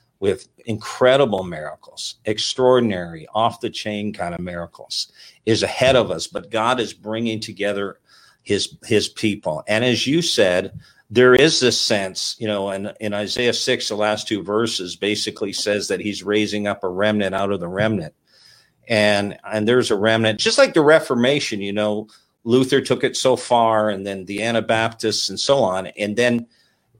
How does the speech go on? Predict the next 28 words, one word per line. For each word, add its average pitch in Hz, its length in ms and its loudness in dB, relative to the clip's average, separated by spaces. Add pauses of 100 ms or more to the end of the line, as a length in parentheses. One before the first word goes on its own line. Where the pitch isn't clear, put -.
(320)
it, - 280 -6
every, 131 400 2
more 127 300 6
revelation 120 800 4
was 104 220 -4
released. 113 460 0
But 113 220 -2
we're 151 180 2
at 156 60 2
a 135 40 4
place 143 440 2
right 110 180 0
now 120 240 2
where 95 160 -2
God 104 260 0
is 107 120 -2
bringing 107 280 -2
together 98 400 0
a 90 60 -2
body. 101 420 0
And, 87 160 -10 (380)
and 110 140 0
I'm 185 160 4
like 139 320 2
you, 127 240 6
I 117 160 4
don't 170 180 2
believe 110 720 0